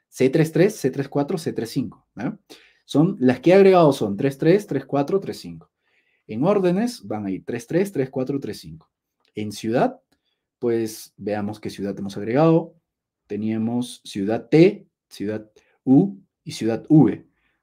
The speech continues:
Pues T, U y V de repente no estaba,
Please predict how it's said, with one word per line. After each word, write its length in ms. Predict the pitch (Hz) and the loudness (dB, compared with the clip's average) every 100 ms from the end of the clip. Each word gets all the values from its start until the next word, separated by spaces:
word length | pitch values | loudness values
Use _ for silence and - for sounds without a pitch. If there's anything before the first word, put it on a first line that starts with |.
| _ | _
Pues 380 | 120 110 107 - | 0 0 0 0
T, 300 | 147 156 - | 2 2 4
U 320 | 151 165 202 - _ _ _ _ _ _ | 6 6 6 -10 _ _ _ _ _ _
y 160 | 113 110 | -4 4
V 200 | 139 135 | 6 6
de 100 | 117 | 2
repente 400 | 110 107 117 113 | -2 -6 -6 -4
no 120 | 110 | -6
estaba, 640 | 120 - 139 151 269 _ | -6 -2 2 2 -2 _